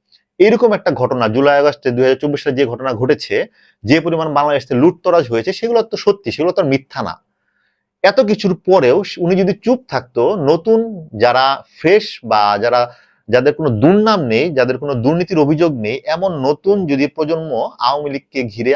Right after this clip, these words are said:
আয়োজন করতো বা আওয়ামী লীগকে ঘিরে রাজনীতি করতো বা তারা যদি সামনে এসে বলতো আওয়ামী লীগের আগের যারা ব্যবস্থাপনায় ছিল তারা যা করেছে ভুল করেছে, কিন্তু আওয়ামী লীগ তো নিষিদ্ধ কোনো দল না, আওয়ামী লীগ বাংলাদেশে থাকবে, কিন্তু আমরা আগের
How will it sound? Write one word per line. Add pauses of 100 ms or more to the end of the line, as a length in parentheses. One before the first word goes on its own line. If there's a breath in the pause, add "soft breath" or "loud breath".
(100)
আয়োজন
করতো
বা
আওয়ামী
লীগকে
ঘিরে
রাজনীতি
করতো (500 soft breath)
বা (500)
তারা (100)
যদি (120)
সামনে (140)
এসে (160)
বলতো (100)
আওয়ামী
লীগের (160)
আগের (100)
যারা (140)
ব্যবস্থাপনায়
ছিল (200)
তারা
যা
করেছে (120)
ভুল (100)
করেছে, (480 loud breath)
কিন্তু (140)
আওয়ামী
লীগ (100)
তো (100)
নিষিদ্ধ (120)
কোনো (120)
দল (100)
না, (200)
আওয়ামী
লীগ (180)
বাংলাদেশে (120)
থাকবে, (320)
কিন্তু (180)
আমরা (180)
আগের